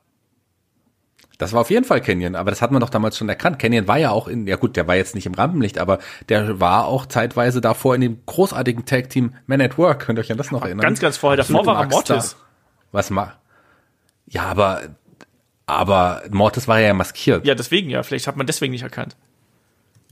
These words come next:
Speaker 1: Okay, aber man kennt, jeder kennt doch Men at Work noch.
Speaker 2: <laughs> Jeder.
Speaker 1: Ma-, Mark Starr und Chris Canyon, das war ein geiles Team.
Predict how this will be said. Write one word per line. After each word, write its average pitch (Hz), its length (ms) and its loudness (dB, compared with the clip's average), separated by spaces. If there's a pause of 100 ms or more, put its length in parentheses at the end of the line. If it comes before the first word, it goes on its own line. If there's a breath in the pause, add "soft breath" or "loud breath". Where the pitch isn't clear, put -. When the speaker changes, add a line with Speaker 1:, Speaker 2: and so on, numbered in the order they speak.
(500)
Speaker 1:
Okay, 104 160 0
aber 87 300 0 (120)
man 87 140 0
kennt, 95 280 -6 (120)
jeder 101 400 2
kennt 87 220 0
doch - 120 2
Men - 80 4 (100)
at - 180 0
Work - 240 2
noch. 170 160 -4 (140)
Speaker 2:
<laughs> - 180 -20
Jeder. 185 400 -8 (680)
Speaker 1:
Ma-, 92 300 -4 (300)
Mark 101 280 2
Starr 113 560 2
und 107 140 -10
Chris - 200 -6
Canyon, 110 520 0
das - 180 -4
war 85 80 -4
ein 82 80 -6
geiles 117 320 -2
Team. 87 300 -8